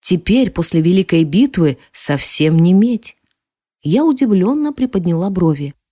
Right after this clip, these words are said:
Какой еще сюрприз преподнесла нам Южная пустошь? И что же там теперь вместо меди? Герцог Форин скупо улыбнулся, слегка приподнимая уголки рта,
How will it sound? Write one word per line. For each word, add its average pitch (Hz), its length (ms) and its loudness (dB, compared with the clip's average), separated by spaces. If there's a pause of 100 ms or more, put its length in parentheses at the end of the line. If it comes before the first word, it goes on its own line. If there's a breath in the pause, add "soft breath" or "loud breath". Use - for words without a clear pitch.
(140)
Какой 339 340 2
еще 339 220 0
сюрприз 330 560 -2
преподнесла 196 680 0
нам 226 280 2
Южная 247 520 0
пустошь? - 640 -6 (460)
И 277 100 2
что - 260 0
же 277 120 0
там 226 220 2
теперь 202 440 0
вместо 180 480 2
меди? 160 480 0 (600)
Герцог 165 460 -4
Форин 254 380 2
скупо 190 500 -4 (100)
улыбнулся, 226 840 0 (220)
слегка 254 460 0
приподнимая 214 720 2
уголки 175 480 -2
рта, 220 440 -4